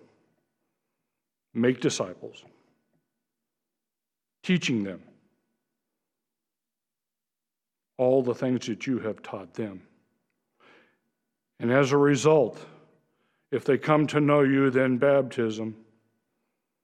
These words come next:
that they might follow and be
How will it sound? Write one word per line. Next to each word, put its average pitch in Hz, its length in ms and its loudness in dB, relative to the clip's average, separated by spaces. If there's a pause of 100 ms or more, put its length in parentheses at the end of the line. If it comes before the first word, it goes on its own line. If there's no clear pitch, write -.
(4000)
that 117 120 -6
they 123 140 2
might 113 220 -4
follow 98 440 -8 (3750)
and 107 180 -6
be 104 340 -6